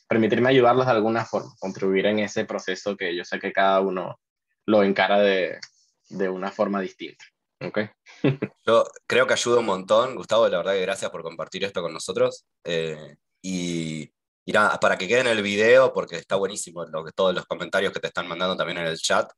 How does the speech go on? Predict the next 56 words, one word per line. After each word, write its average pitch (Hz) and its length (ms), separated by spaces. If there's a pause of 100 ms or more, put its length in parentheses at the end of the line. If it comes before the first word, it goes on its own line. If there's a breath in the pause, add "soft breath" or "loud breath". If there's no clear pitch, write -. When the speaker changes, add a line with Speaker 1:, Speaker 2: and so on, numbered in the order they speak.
(280)
Speaker 2:
de 82 140
gente 98 200
que 90 60
también 87 240
que 90 60
se 85 140
tuvo 92 200
que 85 60
bajar 82 220
antes 92 220
y 82 80
quiere 85 220
ver 85 160
la 87 120
grabación. 82 580 (520 soft breath)
Eh, 78 260
están, 85 380
nada, 78 240 (140)
diciendo 87 280
un 87 40
montón 85 200
de 85 60
comentarios 82 380
súper 87 240
lindos 80 320
sobre 78 320
lo 78 100
que - 80
les 78 160
sirve 80 300
la, 71 300
la 90 100
charla 98 320
y 80 40
que 78 60
estuvo 85 220
muy 82 140
buena. 95 260 (460 soft breath)
Así - 180
que 76 180
nada, 76 200
quiero 76 400 (500)
decirlo 110 340
también 98 220
para 95 140
que 85 100
quede 90 140
en 82 80
el 85 100
video, 82 320 (140)
que 82 180
eso 82 180
después 78 240
no 85 60
se 80 140
ve. 82 80